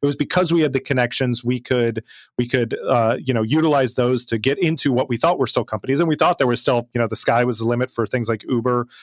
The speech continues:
We invested in Tumblr, Airbnb, like, all of these things now, which, you know, ended up having amazing, amazing outcomes. We could not have foreseen that they would be as, as big as they ended up being.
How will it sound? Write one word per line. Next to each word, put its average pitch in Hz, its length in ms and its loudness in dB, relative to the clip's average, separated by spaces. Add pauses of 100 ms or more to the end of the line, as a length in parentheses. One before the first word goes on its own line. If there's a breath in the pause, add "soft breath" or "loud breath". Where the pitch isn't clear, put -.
(160 loud breath)
We 113 60 -2
invested 110 400 0
in 104 100 -2
Tumblr, 151 480 2
Airbnb, 143 600 2
like, 123 180 0
all 180 140 4
of 180 80 0
these 156 160 0
things 143 200 0
now, 175 220 4
which, 135 300 -2 (300 loud breath)
you 151 80 0
know, 135 160 2
ended 143 280 0
up 135 120 0
having 131 300 2
amazing, 131 640 0
amazing 123 400 0
outcomes. 117 580 -2
We 135 100 -4
could 202 200 0
not 139 220 4
have 120 160 0
foreseen 131 480 0
that 113 160 0
they 120 80 2
would 117 160 0
be 120 120 2
as, - 200 -6
as 117 120 0
big 120 180 -2
as 110 140 -2
they 110 160 0
ended 110 180 -2
up 101 140 -4
being. 151 360 -2